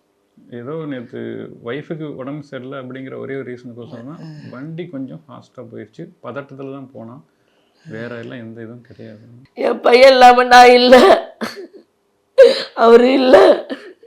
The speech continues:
Speaker 2: என் பையனை என்னை கட்டி தூக்கி அணைச்சு எனக்கு முத்தம் கொடுக்க முடியல, என் பையனை தூக்கி தொட முடியலங்கிற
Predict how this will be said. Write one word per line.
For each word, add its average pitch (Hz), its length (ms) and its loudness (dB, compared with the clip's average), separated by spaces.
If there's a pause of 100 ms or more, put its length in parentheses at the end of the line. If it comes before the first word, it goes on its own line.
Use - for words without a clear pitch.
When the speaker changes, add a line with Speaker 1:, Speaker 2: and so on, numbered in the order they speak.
(920)
Speaker 2:
என் 226 240 -12
பையனை 240 340 -8
என்னை 240 220 -8
கட்டி - 420 -8
தூக்கி 240 360 -8
அணைச்சு 240 440 -8
எனக்கு 285 300 -6
முத்தம் 254 380 -8
கொடுக்க 254 320 -8
முடியல, 240 520 -4
என் 254 140 -4
பையனை 226 340 -6
தூக்கி 226 300 -10
தொட - 280 -2
முடியலங்கிற 233 1000 -8